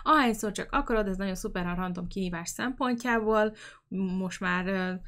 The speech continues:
vagy akármilyen szempontból. Ha éppen nem akarod kiválasztani, vagy szeretnéd, hogy random legyen, akkor most már csak megnyomod a gombot, és ki van választva a tulajdonság. Nagyon szuper,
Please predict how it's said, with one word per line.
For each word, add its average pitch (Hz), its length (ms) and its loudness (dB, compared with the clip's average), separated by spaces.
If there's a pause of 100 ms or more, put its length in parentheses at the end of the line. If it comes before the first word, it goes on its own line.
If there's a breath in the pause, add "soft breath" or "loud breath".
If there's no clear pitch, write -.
(240 loud breath)
vagy 294 300 2
akármilyen 196 560 0
szempontból. 185 600 -2
Ha 285 120 4
éppen 269 300 2
nem 208 120 0
akarod 190 320 -4
kiválasztani, 214 640 -2
vagy 269 140 -2
szeretnéd, 214 440 0
hogy 202 140 -4
random 214 320 0
legyen, 196 240 0
akkor 190 240 -6
most 190 160 -6
már 185 100 -8
csak - 100 -12
megnyomod 190 320 -2
a 190 220 -10
gombot, 240 380 -2
és - 160 -8
ki - 100 -10
van 175 180 -4
választva 180 480 -2
a 185 100 -4
tulajdonság. 220 640 0
Nagyon 185 240 -4
szuper, 247 480 -2